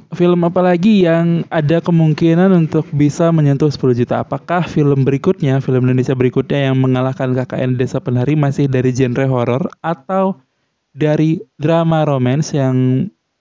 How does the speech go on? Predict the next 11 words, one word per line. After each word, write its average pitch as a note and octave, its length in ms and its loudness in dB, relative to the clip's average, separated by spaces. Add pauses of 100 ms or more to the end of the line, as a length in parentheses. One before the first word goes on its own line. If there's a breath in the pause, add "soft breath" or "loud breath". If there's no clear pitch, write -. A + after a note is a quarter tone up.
banyak B2+ 400 0
juga B2+ 320 0
fansnya, C3 480 -4
atau F3 720 -2
justru E3 320 2
datang D#3 400 0
dari C#3+ 560 0
anak-anak D3 560 -2
karena D3+ 400 -2
anak-anak D3+ 480 -4
selalu C#3 400 0